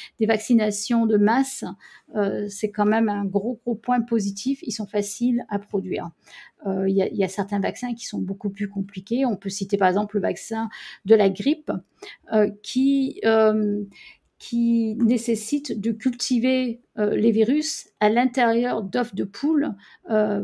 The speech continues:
parce que les œufs de poule sont, sont très riches et ils sont, ils sont stériles, euh, mais c'est très compliqué en fait. Donc, euh, le fait d'avoir un vaccin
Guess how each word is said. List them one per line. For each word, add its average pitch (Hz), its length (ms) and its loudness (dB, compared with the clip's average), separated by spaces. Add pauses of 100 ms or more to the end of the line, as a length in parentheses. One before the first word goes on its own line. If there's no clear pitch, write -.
(120)
parce 208 180 -10
que 233 100 -2
les 202 160 2
œufs 202 60 2
de 214 80 -4
poule 226 320 0
sont, 202 340 -2
sont 196 180 -6
très 196 180 -2
riches 226 300 0
et 208 60 0
ils 202 80 0
sont, 208 480 -2
ils 214 120 -4
sont 202 500 -2
stériles, 233 600 -2 (440)
euh, 208 260 4 (100)
mais 233 300 12
c'est 226 160 0
très 262 180 -2
compliqué 240 460 4
en 190 80 2
fait. - 320 -6 (460)
Donc, 214 240 2
euh, 208 720 4
le 240 160 8
fait 247 240 4
d'avoir 214 380 6
un 208 80 2
vaccin 240 600 0